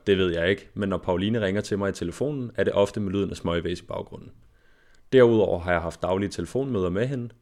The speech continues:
men jeg har stadigvæk ikke helt en forståelse for, hvem hun er, altså bag det professionelle menneske, jeg har snakket i telefon med hver morgen. Så hvad gør jeg egentlig herfra?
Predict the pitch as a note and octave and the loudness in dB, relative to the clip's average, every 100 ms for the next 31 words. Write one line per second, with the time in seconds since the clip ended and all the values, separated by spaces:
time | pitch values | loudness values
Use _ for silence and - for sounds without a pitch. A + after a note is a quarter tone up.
0 | _ _ _ _ - - F#2+ F2+ F2+ - | _ _ _ _ -14 -4 -2 -2 -2 0
1 | A2+ A#2 A2+ G#2+ G#2+ A2+ - C#3 G#2 - | 2 2 -2 -2 -2 2 2 2 -2 -10
2 | _ _ _ - F2+ - A#2 G#2 F#2+ - | _ _ _ -12 -8 0 2 0 -4 -4
3 | F#2 F#2+ G2 G2 F2+ E2+ E2 D#2+ _ _ | -4 -2 -2 -2 -2 -6 -8 -14 _ _
4 | _ - F2+ E2+ G#2+ G2+ - - - G2+ | _ -8 -6 -2 2 2 0 -6 -2 -2
5 | G#2+ F2 F2 F2 - E2+ E2+ F2 D#2+ E2+ | 0 -2 -2 -4 -6 -6 -6 -6 -4 -4
6 | E2 F2 E2 G2+ G2+ E2+ D#2+ - E2 D#2 | -6 -8 -4 -4 -4 -6 -6 -8 -10 -16
7 | D#2+ _ _ _ _ _ _ _ _ _ | -18 _ _ _ _ _ _ _ _ _
8 | _ _ _ - G#2 A2+ C3 C3+ B2 F#2+ | _ _ _ -6 0 4 4 4 2 0
9 | A#2 - F#2 - | -2 -2 -6 -8